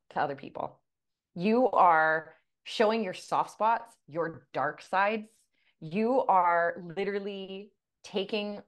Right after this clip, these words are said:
all of the pieces of yourself and, like, your insides and, like, pulling them out and putting them on the table for everybody else to look at. And that is the most uncomfortable thing that we can do. I know in this podcast, you guys have seen me do it time and time again, but the reason I do that is because I've spent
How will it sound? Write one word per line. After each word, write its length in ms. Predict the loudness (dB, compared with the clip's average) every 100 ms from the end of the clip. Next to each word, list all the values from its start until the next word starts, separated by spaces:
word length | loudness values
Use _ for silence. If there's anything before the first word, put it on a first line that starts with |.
| _
all 200 | 2 4
of 120 | 2 -2
the 60 |
pieces 360 | -8 -8 -10 -8
of 80 | -6
yourself 500 | -6 -2 2 2 0
and, 100 | -4
like, 320 | -4 -6 -12 _ -8
your 160 | -4 -2
insides 480 | -4 0 0 2
and, 100 | 0
like, 240 | -2 -4 -8 _ -8
pulling 280 | -4 -4 -4
them 140 | -6 -2
out 340 | -2 -2 -6 -12
and 100 | -10
putting 220 | -8 -8
them 120 | -8 -6
on 80 |
the 80 | -6
table 320 | -6 -6 -6
for 100 | -4
everybody 260 | -4 -4 -6
else 160 | -6 -6
to 80 |
look 180 | -6 -6
at. 220 | -8 -10 -12 _ _ _ _ _ _ _ -4
And 120 | -2
that 240 | 2 2
is 140 | 2 0
the 200 | -2 0
most 280 | 0 -2 -6
uncomfortable 480 | -6 -8 -8 -10
thing 220 | -8 -6 -8
that 100 | -8
we 80 |
can 100 | -8
do. 220 | -4 -4 -6 _ _ _ _ _ _ _ _ _ 0
I 60 |
know 260 | 4 6 6
in 220 | 4 2
this 180 | 2 0
podcast, 480 | 2 0 2 -2 -2
you 80 | -2
guys 160 | -2
have 100 | -4
seen 200 | -10 -8
me 100 | -6
do 160 | -2 0
it 100 | 0
time 200 | -2 -6
and 100 | -6
time 140 | -6
again, 360 | -2 -2 -2 -6 -14 -20 _ _
but 100 | 0
the 80 | 0
reason 420 | 2 2 2 2
I 140 | 0 -2
do 240 | -4 -2
that 240 | 0 0 -4
is 140 | -8
because 320 | -12 -8 -4
I've 160 | -4 -4
spent 380 | -6 -4 -4